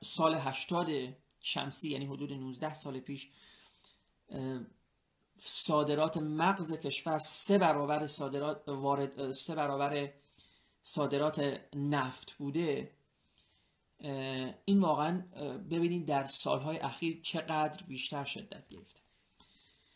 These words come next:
که خب متاسفانه هیچ کاری هم براش، اه، نمیشه کرد، به خاطر اینکه گفتم، به خاطر اینکه، اه، انسان‌ها نهایتاً به این فکر می‌کنن که باید آبش-، آب، باید گلیمشون رو از، اه،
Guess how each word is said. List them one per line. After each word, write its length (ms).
که 100
خب 100
متاسفانه 680
هیچ 300
کاری 320
هم 200
براش، 480
اه، 180
نمیشه 340
کرد، 300
به 80
خاطر 240
اینکه 220
گفتم، 320
به 60
خاطر 240
اینکه، 460
اه، 340
انسان‌ها 460
نهایتاً 440
به 120
این 120
فکر 240
می‌کنن 280
که 80
باید 220
آبش-، 320
آب، 180
باید 220
گلیمشون 500
رو 160
از، 240
اه، 320